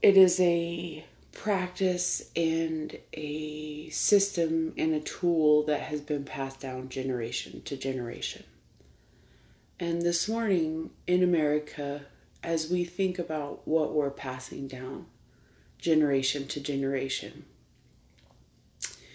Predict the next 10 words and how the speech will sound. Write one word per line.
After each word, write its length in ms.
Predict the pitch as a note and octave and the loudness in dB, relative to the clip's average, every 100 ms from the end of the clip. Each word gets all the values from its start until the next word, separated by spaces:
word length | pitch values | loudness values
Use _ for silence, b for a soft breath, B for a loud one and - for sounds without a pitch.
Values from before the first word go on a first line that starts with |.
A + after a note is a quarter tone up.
| B B B | B B B
we 100 | F3+ | -2
can 220 | F3 G3+ | 2 2
see 400 | G3 - G3+ F#3 | 4 2 0 -2
in 480 | - F3+ F3 E3+ D#3+ | 0 2 4 2 2
the 160 | F3 D#3+ | 2 2
most 340 | D#3+ D#3 - | 2 2 0
widely 420 | C#3+ D#3 D3+ E3 | 0 0 2 2
used 340 | D3+ D3 C#3 - | 2 2 0 0
tarot 360 | G3 F#3+ D3+ | 2 4 2
decks 640 | D3 C3 A#2+ - - - | 2 -2 -4 -10 -14 -14